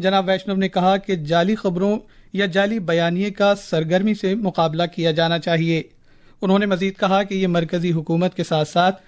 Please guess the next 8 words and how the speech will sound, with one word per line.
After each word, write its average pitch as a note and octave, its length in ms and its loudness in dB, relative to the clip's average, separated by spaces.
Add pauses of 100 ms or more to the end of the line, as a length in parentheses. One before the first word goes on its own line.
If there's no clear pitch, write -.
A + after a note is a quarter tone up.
(420)
रियासती G3 520 0
सरकार F#3+ 440 0
और G3 120 0
सिविल F#3 280 -2
सोसाइटी E3+ 520 -2
की G3+ 100 -2
जिम्मेदारी E3 560 2
है F3+ 220 0